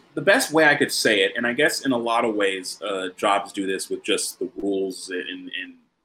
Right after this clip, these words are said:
regulations of the jobs themselves. But, um, when we moved into our apartment, although it didn't necessarily go perfectly,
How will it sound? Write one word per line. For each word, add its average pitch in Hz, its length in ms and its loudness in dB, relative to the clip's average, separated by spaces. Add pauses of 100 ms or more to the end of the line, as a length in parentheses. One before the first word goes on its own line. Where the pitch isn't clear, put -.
(140)
regulations 95 580 -2
of 90 120 -2
the 92 60 -14
jobs 92 300 -2
themselves. 101 400 2
But, 101 180 2 (300)
um, 117 240 4
when 127 120 6
we 160 120 8
moved 160 180 6
into 135 160 4
our 120 120 4
apartment, - 420 -2
although 135 260 6
it 131 80 4
didn't 135 220 2
necessarily 117 400 0
go 107 300 2
perfectly, - 640 -2